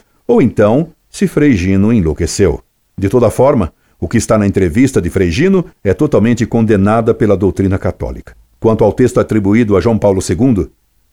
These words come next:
ele deixa também muitas dúvidas sobre sua autenticidade. Não é citada a fonte da citação, mas só o mês em que o discurso teria sido feito, o que é muito estranho. Em todo caso,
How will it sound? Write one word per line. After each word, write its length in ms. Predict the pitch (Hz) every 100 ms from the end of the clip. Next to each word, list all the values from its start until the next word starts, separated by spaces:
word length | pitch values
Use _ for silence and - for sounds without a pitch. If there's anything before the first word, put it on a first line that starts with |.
| -
ele 140 | 95
deixa 300 | 90 110 104
também 280 | 107 92 101
muitas 320 | 101 95 80
dúvidas 460 | 85 135 131 127 - _ _
sobre 580 | - 131 127 117 107 -
sua 320 | - 127 113
autenticidade. 1080 | 110 135 120 123 107 101 101 87 78 67 69 _ _ _
Não 160 | 123 127
é 60 |
citada 440 | 131 117 - 107 101
a 40 |
fonte 360 | - 123 131 123
da 120 | 95
citação, 600 | - 101 92 - 151 117 - _ _
mas 220 | 92 101
só 200 | - 151
o 80 | 151
mês 340 | 117 151 175
em 80 | 131
que 140 | 113 120
o 60 |
discurso 720 | 101 98 - - 202 214 -
teria 300 | - 98 98
sido 220 | - 90
feito, 440 | 82 147 151 - - _ _ _
o 80 | 107
que 100 | 101
é 40 |
muito 180 | 76 78
estranho. 440 | 107 - 120 73 67 _ _
Em 100 | 180
todo 200 | 175 170
caso, 420 | 160 127 135 160